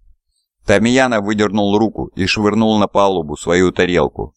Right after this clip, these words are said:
Колбаса, морковь и хлеб разлетелись у ног Нанджи. «Тебе незачем это знать, сынок!» «Я должен!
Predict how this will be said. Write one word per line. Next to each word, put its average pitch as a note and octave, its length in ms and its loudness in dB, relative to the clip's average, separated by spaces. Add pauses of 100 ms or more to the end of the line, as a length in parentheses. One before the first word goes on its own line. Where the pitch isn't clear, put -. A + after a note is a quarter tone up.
(120)
Колбаса, G#2 580 0
морковь F#2 460 -2
и - 140 -8
хлеб G2+ 400 0
разлетелись F#2 840 -2
у F2+ 120 -6
ног F2 240 0
Нанджи. E2+ 460 -2 (540)
«Тебе A#2 280 0
незачем B2+ 500 -2
это G#2 200 0
знать, G#2 320 -2
сынок!» G2+ 480 0 (360)
«Я G2 260 2
должен! G#2+ 580 0